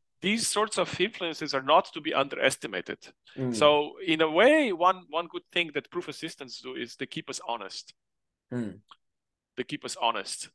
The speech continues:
Speaker 1: to ourselves. So that's, uh, I think that's also, uh, uh, that brings a certain kind of satisfaction. Um, oh, I have seen people get addicted to proof assistants. So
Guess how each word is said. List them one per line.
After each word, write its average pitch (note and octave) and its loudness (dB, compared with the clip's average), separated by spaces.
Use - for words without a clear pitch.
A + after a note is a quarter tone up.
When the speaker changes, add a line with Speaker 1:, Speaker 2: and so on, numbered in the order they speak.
Speaker 1:
to B2 -4
ourselves. - 0
So B2 -8
that's, - 2
uh, A2+ 6
I A#2 4
think - -4
that's F#3 8
also, E3 4
uh, A#2+ 6
uh, A#2 4
that D#3 6
brings E3+ 2
a C#3 -4
certain D#3 -6
kind D3 2
of D#3 -4
satisfaction. C3+ -2
Um, G#2+ -8
oh, D#3 6
I C3+ 6
have D#3+ 2
seen F3+ -4
people F3+ -2
get C3+ 4
addicted A#2+ -2
to G2+ -16
proof - -16
assistants. - -14
So G#2 -6